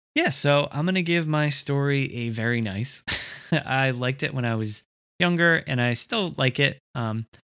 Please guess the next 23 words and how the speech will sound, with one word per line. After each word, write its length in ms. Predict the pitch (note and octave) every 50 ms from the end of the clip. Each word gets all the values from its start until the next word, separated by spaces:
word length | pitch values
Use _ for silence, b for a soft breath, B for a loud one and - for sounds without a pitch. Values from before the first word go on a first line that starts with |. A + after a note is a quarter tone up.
| _ _ -
there's 160 | D3+ C#3+ C#3
some 140 | F#3+ F#3 E3+
things 320 | - E3+ E3+ E3+ D#3+ D3+
that 180 | D3 B2+ - -
Rob 300 | A#2+ A2 A#2+ B2 A#2 A#2
does 360 | B2 B2 B2 B2 B2 A#2 A2+
that 140 | A2+ G#2+ G2+
I 100 | G2+ G#2
think 240 | - - A2+ G#2
don't 220 | - G#2+ G#2 G#2+ G2+
age 200 | G2+ G#2 G#2 A2+
well. 240 | A#2 A2+ A2+ A2+ - _ _ _ _ _ _ _ _ _ _ _ _ _ _ _ _ _ _ _ _ _ -
But 260 | - A#2 A2 G#2 G#2 - -
other 260 | A#2+ A#2+ C3 B2+ C3
than 200 | C3 C#3 C3 A#2
that, 320 | G2+ G2 G#2 A2 A#2+ B2+ - _ _ _ _ _ _ _ _ _ _ -
I 80 | A#2 A#2
think 280 | - - A#2+ A#2+ A#2+
the 100 | - A#2+
writing 360 | G#2+ G2+ G#2 G2 G#2 A2+ A#2+
is 140 | C3 B2+ A#2+
really 240 | B2 C3 C3+ C3+ C#3
good. 420 | C3+ D3 D3 D3 D3 D3+ D3 C#3+